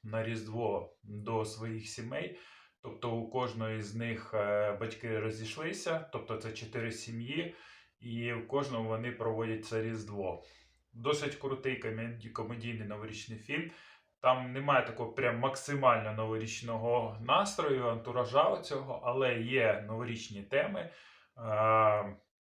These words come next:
ну і в принципі комедія дуже прикольна, романтична.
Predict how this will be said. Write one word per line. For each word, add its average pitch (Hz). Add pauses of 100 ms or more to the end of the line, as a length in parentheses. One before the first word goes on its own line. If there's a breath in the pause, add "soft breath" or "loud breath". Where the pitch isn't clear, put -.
(140)
ну 156
і 170
в 160
принципі 170
комедія 117
дуже 107
прикольна, 120
романтична. 110